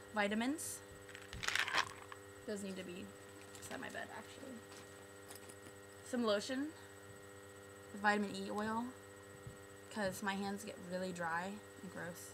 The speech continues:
so I have to use a lot of lotion. My reishi vitamins. Crazy mushroom vitamins. Give you energy. Yum. Ibuprofen. I've been sick lately.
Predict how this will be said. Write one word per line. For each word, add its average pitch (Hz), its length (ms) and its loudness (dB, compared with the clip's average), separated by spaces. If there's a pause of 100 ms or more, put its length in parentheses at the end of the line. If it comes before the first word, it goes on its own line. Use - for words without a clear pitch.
(140)
so - 80 -8
I - 140 -6
have 202 140 -8
to 208 60 -6
use 170 260 -6
a - 40 -8
lot 147 120 -6
of - 100 -8
lotion. - 520 6 (2750)
My 226 120 8
reishi 202 320 4
vitamins. 233 480 4 (1160)
Crazy 214 260 4
mushroom 196 320 2
vitamins. 208 400 0 (200)
Give 214 100 0
you 208 100 -2
energy. 190 340 -4 (600)
Yum. 202 220 0 (1500)
Ibuprofen. 240 760 8 (480)
I've 226 60 2
been 262 100 4
sick 190 200 0
lately. 202 340 4